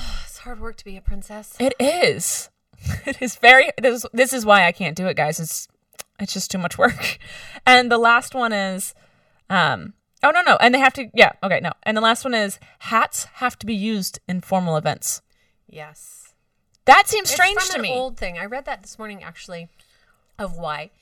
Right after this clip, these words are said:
Speaker 1: 'Cause in the olden days,
Speaker 2: Mm-hmm.
Speaker 1: it was improper for a woman to show her hair. So when they were out in
Speaker 2: Ah.
Speaker 1: public, they had to have their hair covered.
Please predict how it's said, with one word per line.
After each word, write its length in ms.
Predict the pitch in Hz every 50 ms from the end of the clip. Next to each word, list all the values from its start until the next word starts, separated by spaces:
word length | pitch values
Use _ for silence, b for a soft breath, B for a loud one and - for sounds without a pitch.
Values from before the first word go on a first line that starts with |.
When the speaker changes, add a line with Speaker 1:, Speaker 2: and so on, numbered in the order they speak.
| _ _ _ _ _ _
Speaker 1:
'Cause 180 | - 208 185 196
in 100 | 196 180
the 80 | 175 -
olden 440 | - 175 190 220 240 180 190 180 170
days, 500 | 156 185 160 156 156 165 180 202 214 208
Speaker 2:
Mm-hmm. 180 | 202 185 180 202
Speaker 1:
it 140 | 190 175 -
was 320 | 170 180 175 170 165 -
improper 580 | - 185 175 170 - - 196 180 180 - 185 165
for 180 | - - 175 170
a 60 | 165
woman 300 | 160 175 175 170 160 160
to 200 | 170 175 156 156
show 260 | 170 - - 185 160
her 140 | - - 156
hair. 400 | - - 190 175 139 - - - _ _ _ _ _ _ _ _ _ _
So 220 | - - - 180
when 120 | 175 175 170
they 60 | 190
were 40 | 190
out 400 | 190 190 196 190 190 190 180 175
in 60 | 170 165
Speaker 2:
Ah. 100 | 160 147
Speaker 1:
public, 420 | - 226 214 180 160 160 156 _ -
they 120 | 185 175 160
had 260 | 160 165 147 151 -
to 60 | 165
have 200 | 147 - 139 160
their 120 | - 143 147
hair 200 | 175 165 - -
covered. 440 | - - 247 240 196 - - -